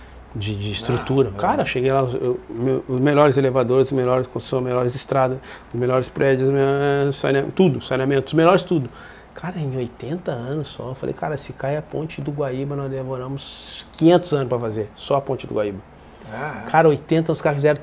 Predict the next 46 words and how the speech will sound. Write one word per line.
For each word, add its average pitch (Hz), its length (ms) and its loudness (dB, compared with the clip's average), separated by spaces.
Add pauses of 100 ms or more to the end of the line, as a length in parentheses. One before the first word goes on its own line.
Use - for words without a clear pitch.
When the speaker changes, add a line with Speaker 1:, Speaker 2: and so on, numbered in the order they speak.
Speaker 1:
toda, 160 520 4
todo 160 180 2
o 165 40 -4
país. 135 320 0 (320)
E 277 80 2
ali 185 160 8
eu 208 100 12
identifiquei, 233 720 4
né, 180 160 4
com 120 120 -4
algumas 117 320 -2
perguntas 139 340 0
que 160 60 -2
a - 20 0
gente 139 120 -2
foi 139 140 -2
fazendo, 135 540 0 (360)
que - 100 -4
a 277 40 2
grande 214 260 2
diferença 196 560 2
ali, 165 280 2
cara, 120 340 -2 (560)
é 160 80 0
que 165 160 -2
eles 233 260 4
eram 247 140 2
um - 20 -8
país 247 220 2
que - 100 -6
não 254 100 -2
tinha 269 200 -6
nada. 262 320 0
Nós, 208 240 6
assim, 202 340 4
aí 165 120 4
eu 175 100 6
comecei 180 360 2
a - 20 2
me 180 60 4
identificar 165 460 -2
lá. 147 160 2
Eu 139 60 2
lembro 139 260 -2
quando 139 180 0
eu, 127 80 0